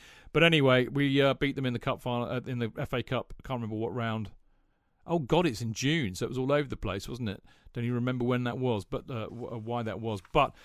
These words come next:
yeah, so they're not to be taken lightly. I mean, the other issue that I've got, Marco, is, um, you know, I, I, I mean, I've broadly gone for a side that he pretty much picked on Saturday. What kind of a job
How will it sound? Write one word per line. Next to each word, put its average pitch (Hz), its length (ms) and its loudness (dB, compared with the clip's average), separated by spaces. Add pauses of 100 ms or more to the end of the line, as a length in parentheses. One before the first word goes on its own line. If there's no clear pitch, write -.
(320)
yeah, 185 260 10
so 190 160 8
they're 190 120 8
not 214 280 10
to 196 100 0
be 180 140 2
taken 151 360 4
lightly. 156 360 2 (180)
I 180 40 0
mean, 196 100 4
the 220 80 10
other 269 180 8
issue 170 280 6
that 131 80 4
I've 113 160 2
got, 151 200 6
Marco, 110 540 -2
is, 127 360 -4
um, 131 360 2 (640)
you 170 100 0
know, 143 300 6 (340)
I, - 320 -2 (160)
I, 180 100 2
I - 40 4
mean, 180 180 -4
I've 190 220 6
broadly 180 340 12
gone 151 260 4
for 147 120 0
a 127 60 4
side 143 400 6
that 123 80 0
he 117 160 0 (220)
pretty 143 220 4
much - 300 -2
picked - 280 2
on 117 120 -2
Saturday. 110 600 -2 (460)
What 233 300 4
kind 233 260 6
of 170 80 4
a 170 40 6
job 151 420 6